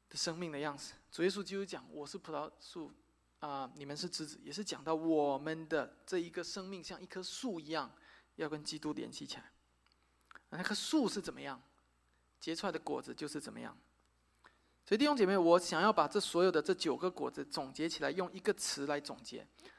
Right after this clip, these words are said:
来帮助你更好地认识。这个词叫做敬虔，godliness。敬虔，所有的这些词，保罗有说的，甚至保罗没说的，还有其他的，比如追求公义，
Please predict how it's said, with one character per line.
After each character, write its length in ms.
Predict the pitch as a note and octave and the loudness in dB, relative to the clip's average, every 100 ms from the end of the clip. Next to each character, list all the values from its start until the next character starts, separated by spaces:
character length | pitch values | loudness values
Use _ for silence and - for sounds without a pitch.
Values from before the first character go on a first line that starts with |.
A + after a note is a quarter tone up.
| _ | _
来 100 | D3 | -6
帮 200 | D#3 F3+ | 0 0
助 100 | G3 | -2
你 80 | E3 | -8
更 240 | - G#3+ | -2 -2
好 160 | D#3+ B2+ | -2 -6
地 100 | C#3+ | -4
认 220 | E3 D#3 | -4 -4
识。 220 | - - - - - - _ _ - | -8 -12 -16 -14 -12 -12 _ _ -8
这 100 | F3 | -6
个 100 | E3 | -4
词 180 | - | -6
叫 140 | D3 D#3 | -4 -2
做 120 | D3+ | -4
敬 300 | D3 A#3 D#3+ | -2 -2 -2
虔， 240 | - - - - _ _ _ _ _ _ - _ - | -4 -6 -8 -20 _ _ _ _ _ _ -20 _ 6
godliness。 720 | G3+ E3+ C#3 B2+ G#2+ - - _ _ _ _ _ _ _ _ _ _ _ _ _ _ _ _ _ | 6 6 -6 -8 -14 -16 -18 _ _ _ _ _ _ _ _ _ _ _ _ _ _ _ _ _
敬 200 | A3+ F#3 | -2 -2
虔， 200 | C#3 - - - _ _ _ - _ | -2 -6 -12 -20 _ _ _ -20 _
所 380 | - - E3 G3+ | -12 -2 8 10
有 80 | B3 | 10
的 80 | D#3 | 6
这 120 | F#3 | -6
些 180 | - E3 | -6 -6
词， 180 | - - _ _ _ _ _ _ _ | -8 -12 _ _ _ _ _ _ _
保 140 | - C3 | -4 0
罗 220 | E3+ F#3 | 0 0
有 220 | F3 C#3+ | 2 0
说 220 | C#3 F#3 | 0 0
的， 100 | E3+ | 2
甚 140 | D#3 G3+ | 0 -2
至 120 | F3 | -2
保 160 | E3 C#3+ | 0 0
罗 100 | E3 | -2
没 240 | D3+ E3+ | -4 -6
说 240 | - F#3 | -2 0
的， 80 | E3+ | 0
还 100 | C#3+ | 2
有 80 | D#3+ | 0
其 240 | D#3 - | 2 -2
他 160 | C#3+ D3 | -2 -2
的， 100 | C#3+ | -2
比 100 | C#3+ | -6
如 120 | D3 | -8
追 140 | E3+ F3+ | -6 -6
求 140 | D#3+ | -6
公 260 | - F#3+ A3 | 0 0 0
义， 180 | F3+ | -4